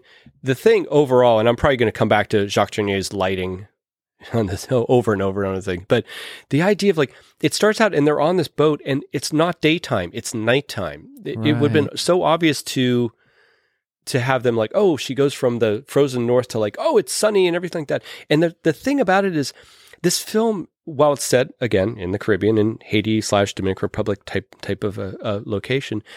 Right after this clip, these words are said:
Speaker 1: it's, it never feels warm and it never feels sunny and it never feels
Speaker 2: Oh,
Speaker 1: cheery.
Speaker 2: right.
Speaker 1: Somehow they take this idyllic setting, right?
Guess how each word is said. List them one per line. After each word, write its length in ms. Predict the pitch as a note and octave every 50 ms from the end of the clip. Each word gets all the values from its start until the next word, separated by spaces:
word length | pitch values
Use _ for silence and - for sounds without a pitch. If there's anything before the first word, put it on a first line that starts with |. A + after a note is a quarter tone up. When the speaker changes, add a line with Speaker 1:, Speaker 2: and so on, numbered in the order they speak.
| - - - - _ _ _ _
Speaker 1:
it's, 300 | - G3 F#3+ - - - _ _ _ _ _ _ _
it 160 | - F3 D3
never 240 | G3 A3+ - D4 A#3
feels 260 | - - E3 B2+ G2 F#2
warm 260 | G#2 G2 G2 F#2 F#2
and 140 | G2 A2 B2+
it 80 | A#2+ A#2+
never 260 | C3+ F3 F#3 A3 F#3+
feels 460 | - - D#3+ D3 B2+ A#2 G#2 - - _ _ _ _
sunny 480 | - - - - C3 B2 A#2 A2 A2 A#2
and 80 | A2+
it 80 | A2 A2+
never 160 | A#2 B2+ C3
feels 300 | - - - C3 A2+ - -
Speaker 2:
Oh, 60 | -
Speaker 1:
cheery. 340 | - C3+ B2+ B2 A2 G#2+ - - - -
Speaker 2:
right. 220 | C3+ C3 A#2+ G#2
Speaker 1:
Somehow 380 | - - - G#3+ A3+ B3+ C4+ C#4+
they 160 | C4+ B3+ F#3+
take 400 | - - - F#3+ G3+ G3 - - - - - _
this 220 | D3+ D3 - - - -
idyllic 840 | C#3 B2+ A#2+ A2 _ - D3 D3 D#3 D#3+ E3 D#3 - - - - _ _ _ _ _ _ _ _ _ _ _ -
setting, 540 | - - - D3 F#3+ F#3 A2+ F#2+ F#2+ F#2+ - -
right? 420 | - G#2 G#2+ A#2 C#3+ E3 - -